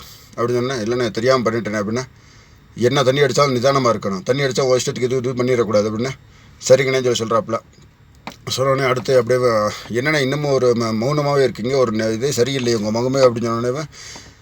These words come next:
உடனே அவங்க அண்ணன் குணசேகரன் சொல்றாப்புல, "ஏப்பா கதிரு, இந்த அறிவு கட்சியை நம்புனது தப்பா போச்சுப்பா," அப்படின்னு சொன்ன உடனே, "என்னண்ணே, என்னாச்சு?" அப்படின்னு சொன்னேன்.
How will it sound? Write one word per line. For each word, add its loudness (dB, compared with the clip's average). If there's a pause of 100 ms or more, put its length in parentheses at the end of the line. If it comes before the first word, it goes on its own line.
(160)
உடனே 2
அவங்க 4
அண்ணன் -2
குணசேகரன் 2
சொல்றாப்புல, 2
"ஏப்பா 2
கதிரு, 2 (540)
இந்த 0 (600)
அறிவு 6
கட்சியை 2
நம்புனது -2
தப்பா 0
போச்சுப்பா," -2
அப்படின்னு -4
சொன்ன -4
உடனே, -4 (240)
"என்னண்ணே, 0
என்னாச்சு?" 2
அப்படின்னு 2
சொன்னேன். -2